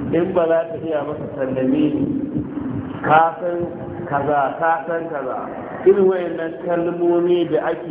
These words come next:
yawan faɗa tsakanin mata da miji, wanda a ƙarshensa yana sababar da saki. Menene wayannan abubuwan?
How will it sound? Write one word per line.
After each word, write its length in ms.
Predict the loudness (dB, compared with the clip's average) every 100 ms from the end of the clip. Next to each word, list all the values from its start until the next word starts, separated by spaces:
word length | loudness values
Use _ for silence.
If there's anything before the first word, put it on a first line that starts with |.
| -2
yawan 400 | 2 2 0 -4
faɗa 280 | -6 0 0 0
tsakanin 560 | -4 -2 0 2 2 0
mata 480 | 0 -2 0 2 2
da 80 | 0
miji, 400 | -4 -4 -6 -8 -8 -8 -4 0
wanda 240 | 2 2
a 80 | 2
ƙarshensa 640 | -2 -4 -4 -2 0 2 0 -4 -10 -8 0
yana 400 | 2 2 0 -2 -2
sababar 480 | 0 2 2 2 2
da 80 | -2 -2
saki. 480 | -2 -2 -4 -4 -4 -4 -4
Menene 640 | -2 0 2 2 2 -2 -2
wayannan 400 | -2 -4 -6 -6
abubuwan? 560 | -6 -6 -6 -4 -6